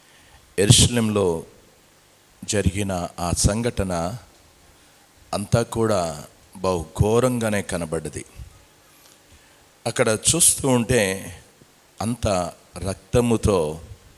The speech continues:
వారి యొక్క శరీరాల్లో నుంచి కారుతూనే ఉన్నాయి. ఒకవైపు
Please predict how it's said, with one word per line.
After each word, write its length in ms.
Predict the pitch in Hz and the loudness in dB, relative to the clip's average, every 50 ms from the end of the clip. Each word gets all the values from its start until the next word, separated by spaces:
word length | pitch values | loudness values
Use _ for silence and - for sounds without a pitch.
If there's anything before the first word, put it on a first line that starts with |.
| - - _ _ _ _ _ _ _ _ _ _ _ _ _ 95 | -20 -20 _ _ _ _ _ _ _ _ _ _ _ _ _ -2
వారి 220 | 101 101 90 90 | 0 2 2 0
యొక్క 220 | 87 - - 92 85 | -2 -4 -4 -2 0
శరీరాల్లో 720 | - - - 101 98 107 117 117 110 107 104 101 101 98 | 0 2 2 0 0 0 0 0 0 0 -2 -2 -2 -2
నుంచి 280 | 95 95 90 - - - | -2 -2 -2 -4 -4 -6
కారుతూనే 580 | - - 98 95 98 104 - - 104 98 98 92 | -6 -4 -2 -2 -2 -2 -2 -4 -4 -2 -2 -2
ఉన్నాయి. 420 | 87 87 85 85 82 76 71 76 - - - - - - - - - _ _ - - - - - - _ _ _ - - - - - - - - - _ - | -2 -2 -4 -6 -8 -8 -10 -12 -16 -20 -20 -20 -20 -20 -20 -20 -20 _ _ -20 -20 -20 -20 -20 -20 _ _ _ -20 -20 -20 -20 -20 -20 -20 -20 -16 _ 0
ఒకవైపు 640 | 110 113 - 123 117 117 123 147 - - 127 120 | 0 2 2 2 2 4 2 0 0 -2 -2 -2